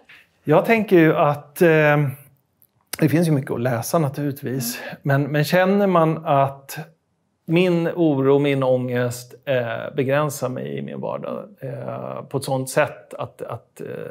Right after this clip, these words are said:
Speaker 1: det stör mig, det stör min omgivning. Jag kan inte leva ett, eh, fullgott liv. Då tycker jag absolut att man kan,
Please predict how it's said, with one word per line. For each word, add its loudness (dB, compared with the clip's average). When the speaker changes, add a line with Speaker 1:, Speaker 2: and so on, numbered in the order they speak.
Speaker 1:
det -6
stör 6
mig, -2
det -6
stör 4
min -2
omgivning. -2
Jag -20
kan -2
inte -6
leva 4
ett, -16
eh, -8
fullgott -4
liv. -10
Då -2
tycker 0
jag 6
absolut -10
att -12
man -8
kan, -4